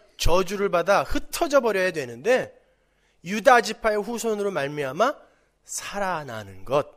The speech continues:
면목 없이 살아나는 것, 아무것도 한 것 없어요. 그냥 면목 없이 살아나서 역사의 저 저편으로 쓰러져 가는 거예요. 그게 성도의 삶이에요. 뭘 대단한 걸 해요.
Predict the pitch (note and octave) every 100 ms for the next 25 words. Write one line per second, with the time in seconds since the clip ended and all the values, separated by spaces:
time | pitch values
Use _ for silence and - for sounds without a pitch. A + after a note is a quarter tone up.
0 | - - D3+ G3+ A3+ A#3 A3+ G#3 A3 G3+
1 | G#3 G3 F3+ C3 A#2+ A2 C#3 C3+ - _
2 | - C3+ F3 B3 C4+ C4 A#3 A#3 G#3+ E3+
3 | - D#3 C3+ - _ _ G#3 A3+ E3+ F3
4 | G#3+ G#3+ G#3 G3+ G#3+ G#3+ G#3+ D3 C#3+ B3+
5 | E4 - - _ _ D3+ D#3 - F3 E3+
6 | D#3 D3+ C3+ - D3+ D3+ D#3 - - -
7 | D#4+ D#4 D4 C#4+ E3+ D#3 G3 D#3+ C3+ C3
8 | - _ - - D#4+ - G#3+ C4+ D4 D4
9 | C#4 C#4+ C4+ F3+ C#3+ C3 F#3 E4+ F4 B3
10 | B3+ A#3+ G3+ F3+ F3 C#3+ D#3+ D3